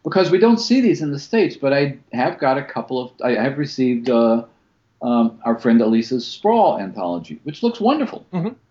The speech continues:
Speaker 1: And I don't, if, if, if, if, and thank you very much for sending it, Elisa. I don't know if I could have seen this otherwise. Um, and, uh, so I'm looking at some of the Twelfth Planet books. I've only seen
Speaker 2: Yep.
Speaker 1: one or two Twelfth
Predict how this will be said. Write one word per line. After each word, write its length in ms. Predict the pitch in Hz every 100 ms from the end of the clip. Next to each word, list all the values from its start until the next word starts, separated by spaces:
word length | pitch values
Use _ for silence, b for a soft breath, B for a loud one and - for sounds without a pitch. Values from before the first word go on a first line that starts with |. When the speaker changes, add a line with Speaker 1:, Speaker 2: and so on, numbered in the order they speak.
| _ _ _ _ -
Speaker 1:
And 360 | 143 139 120 - _ _ _ _ -
I 600 | 151 151 151 147 127 - _
don't, 300 | 160 220 -
if, 180 | 127 -
if, 100 | 117
if, 200 | 113 - 107
if, 100 | - _ _ 101
and 140 | 98
thank 220 | 127 117
you 80 | 110
very 160 | 107 107
much 160 | 107
for 80 | 98
sending 280 | - 117 123
it, 140 | 143 _ _ _ _
Elisa. 300 | 117 123 127
I 60 | 151
don't 100 | 247
know 80 | 160
if 80 | 143
I 120 | 135
could 160 | - 160
have 100 | 147
seen 240 | 190 262
this 140 | -
otherwise. 480 | 95 85 - - - _ _ _ _
Um, 400 | 101 92 92 80 - _ _ _ _ _ _ _ _
and, 360 | - 110 107 104
uh, 240 | 104 104
so 160 | 101 156
I'm 100 | 139
looking 240 | 208 214
at 80 | 143
some 200 | - 143
of 40 | 113
the 200 | 104 - _ _ _
Twelfth 360 | 151 147 -
Planet 280 | 147 135 117
books. 220 | 180 185
I've 140 | 120 123
only 160 | 127
seen 140 | 131 123
Speaker 2:
Yep. 80 |
Speaker 1:
one 180 | 113 143
or 80 | 147
two 140 | 151
Twelfth 140 | 143